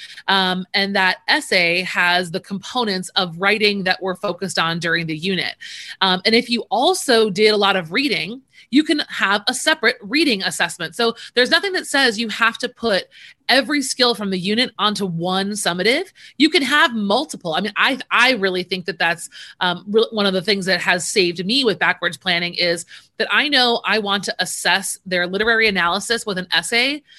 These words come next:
but I also want to get to the heart of the essential question we studied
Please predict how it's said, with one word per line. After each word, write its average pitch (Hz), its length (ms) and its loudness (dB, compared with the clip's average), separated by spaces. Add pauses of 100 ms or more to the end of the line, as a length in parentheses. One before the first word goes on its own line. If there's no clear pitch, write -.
(240)
but 247 100 4
I 262 200 4
also 330 480 0
want 254 180 2
to 226 60 2
get 196 320 -2
to - 120 -12
the 185 80 0
heart 208 320 0
of 202 100 0
the 175 120 -4
essential 175 340 -4
question 185 340 -6
we 240 100 -4
studied 262 420 0